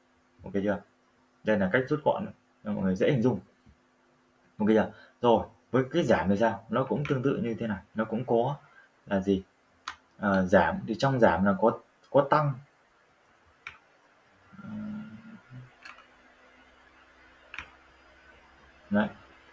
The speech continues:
Trong giảm thì có, cũng có gì mà M mười lăm tăng và, và giảm, đúng không? Thì đây, cái này phải đảo ngược lại nó đúng hơn. Đấy, giảm.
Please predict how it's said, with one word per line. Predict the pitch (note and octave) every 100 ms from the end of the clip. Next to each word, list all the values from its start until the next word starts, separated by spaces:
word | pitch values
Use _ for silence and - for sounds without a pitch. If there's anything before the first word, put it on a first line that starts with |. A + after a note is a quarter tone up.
| - -
Trong | D#3+ B2
giảm | E2+ G2
thì | G#2+ G2+
có, | C#3 - -
cũng | D3 F3+
có | F3
gì | C#3
mà | G2 G2+
M |
mười | G#2
lăm | B2 B2
tăng | D3+ C#3 G2
và, | F#2+ F#2 - - _ _ _ _ -
và | G2 G2 - _ -
giảm, | F#3 - E2 - - _ -
đúng | C3 B2
không? | - _ _ _ _ _
Thì | B2 A#2+ A#2 A2 - - _ _ _ _ _ -
đây, | A2+ A2+
cái | A#2+
này | A2 F#2
phải | F2+
đảo | F#2 F2+
ngược | G2+ G2+
lại | - G#2+ G#2 G#2
nó | A2
đúng | A#2 C3
hơn. | B2 - _ _ _ _ _ _ _ _ _ _ _ _ _ _ _ _ _ _ _ _ _ _ _ -
Đấy, | G2+ - - _ _ _
giảm. | F#2+ F2